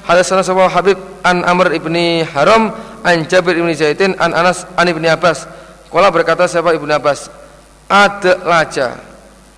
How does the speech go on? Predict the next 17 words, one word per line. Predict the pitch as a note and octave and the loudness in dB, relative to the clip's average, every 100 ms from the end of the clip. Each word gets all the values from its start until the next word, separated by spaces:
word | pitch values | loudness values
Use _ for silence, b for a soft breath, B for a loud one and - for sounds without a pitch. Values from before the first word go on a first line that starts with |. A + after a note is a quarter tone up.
| _ | _
berjalan. | D#3+ D#3 D#3 C#3+ F3 D#3 A#2+ A#2 - - - - - _ _ _ _ B2+ | -6 -4 0 2 2 0 -6 -14 -20 -20 -20 -20 -20 _ _ _ _ -6
Adlaja | C#3+ C#3 C#3+ C#3 C#3 | -4 -2 -2 -2 -6
itu | C3+ F#3 F#3 | -2 -2 -2
adalah | C#3 D3 D3 | -2 -2 -4
berjalan | D3 C#3 C#3 C#3+ E3+ | -6 -6 -4 -2 -2
di | D3+ D3+ | -4 -4
awalnya | D3 D3 C#3+ C#3+ D3+ | -2 0 0 0 -2
malam. | C#3+ C#3 B2+ G#2 - - - - - - _ _ _ _ _ _ - | 0 0 -2 -6 -20 -20 -20 -20 -20 -20 _ _ _ _ _ _ -14
Saro | - D3+ D#3 - | -2 0 2 2
awal | C#3+ C#3 C3+ | 0 0 0
lail. | C3+ A#2 - - - - - - - | -2 -4 -10 -20 -20 -20 -20 -20 -20
Istilahnya | - A#2+ B2+ C#3 C3+ B2+ - - - | -10 -8 -6 -4 -4 -6 -14 -20 -12
adlaja. | C3 C3 B2 A#2+ A2+ G2 B B B | -10 -8 -8 -8 -12 -16 B B B
Berjalan | D#3 D#3 D#3 C#3 F3 D#3 B2+ A2 - - - - - - _ _ _ | -4 -2 0 2 2 0 -8 -14 -18 -20 -20 -20 -20 -20 _ _ _
di | C#3+ | -2
waktu | D#3 D#3 D#3+ | 0 0 -2
malam, | D#3+ D3 D3+ F#3 | 0 0 0 -2